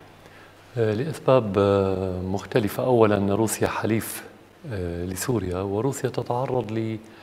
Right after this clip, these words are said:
آه، حرب، آه، لا أربطها بموضوع، آه، توسع، آه، حلف شمال الأطلسي كما يعتقد البعض.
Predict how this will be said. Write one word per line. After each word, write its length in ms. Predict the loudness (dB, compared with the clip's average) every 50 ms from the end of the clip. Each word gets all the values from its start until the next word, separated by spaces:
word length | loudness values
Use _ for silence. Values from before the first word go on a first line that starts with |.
| -20 -20 -20 -20 -18 -10 -4 -2
آه، 200 | -2 0 0 -2
حرب، 420 | -4 -6 -4 -4 -4 -4 -4 -6 -10 -8 -2 -2
آه، 480 | 0 0 0 0 0 0 -2 -2 -4 -6 -10 -12 -6 -2
لا 180 | 0 0 0
أربطها 340 | 0 -2 -2 -2 -2 -2 -2
بموضوع، 560 | 0 0 0 0 0 0 2 4 4 4 4
آه، 340 | 2 2 2 0 0 -2 -4 -2 0
توسع، 380 | 2 2 2 2 0 2 2
آه، 320 | 4 4 4 2 0 -2 -4
حلف 320 | -4 -4 -4 -4 -2 2
شمال 200 | 4 6 6 6
الأطلسي 400 | 6 4 0 4 4 4 4 2
كما 200 | 0 2 2 4
يعتقد 400 | 2 2 0 -2 -4 -4 -2 -2
البعض. 260 | 2 4 4 4 2